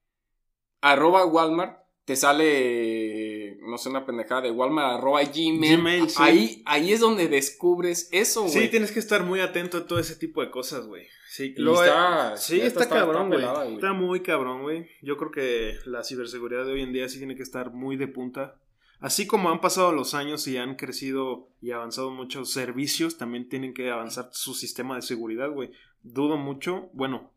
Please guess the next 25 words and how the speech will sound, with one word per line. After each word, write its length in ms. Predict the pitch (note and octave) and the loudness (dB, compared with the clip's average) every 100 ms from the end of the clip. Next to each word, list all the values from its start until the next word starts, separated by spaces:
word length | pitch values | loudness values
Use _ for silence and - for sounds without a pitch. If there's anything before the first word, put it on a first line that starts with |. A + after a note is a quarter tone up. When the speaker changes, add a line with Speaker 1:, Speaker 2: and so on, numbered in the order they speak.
| - - - | -20 -20 -18
Speaker 2:
yo 100 | - | -12
espero 360 | A#2 - A#2 A2+ | -12 -10 -12 -10
que 100 | A#2+ | -12
no, 260 | A#2 C#3 D3+ | -10 -12 -10
pero 360 | A#2 G2+ - _ _ _ _ _ _ - | -10 -10 -14 _ _ _ _ _ _ -6
no 200 | C#3 D3+ | -4 0
creo 360 | F3 D#3 D3+ D3+ | 2 2 2 -2
que 420 | C3+ A#2+ A2+ G#2+ | -4 -2 -2 -4
el 120 | A2 | -8
sistema 340 | A#2 - D#3 C#3+ | -10 -6 -2 -2
de 40 | |
seguridad 380 | C#3 B2+ C3 C3 | -4 -4 -6 -6
que 180 | C#3 A#2+ | -8 -8
se 60 | |
están 240 | A2+ C3 C#3 | -8 -8 -8
implementando 520 | C3+ A#2+ A2+ B2+ C3+ | -8 -10 -8 -8 -6
ahorita 280 | B2 C3 C3 | -6 -8 -8
todas 240 | B2+ B2+ | -6 -8
estas 360 | B2+ - B2 - | -10 -12 -10 -8
redes 200 | B2 B2 | -6 -6
sociales, 560 | B2 A2+ B2+ B2 B2 A#2+ | -6 -6 -4 -2 -4 -6
las 180 | A2+ - | -10 -10
páginas, 380 | A2+ C3 B2 A2 | -12 -12 -14 -14
los 140 | G#2 | -14
correos, 540 | A2+ A2+ B2 D3 - | -12 -6 -6 -6 -12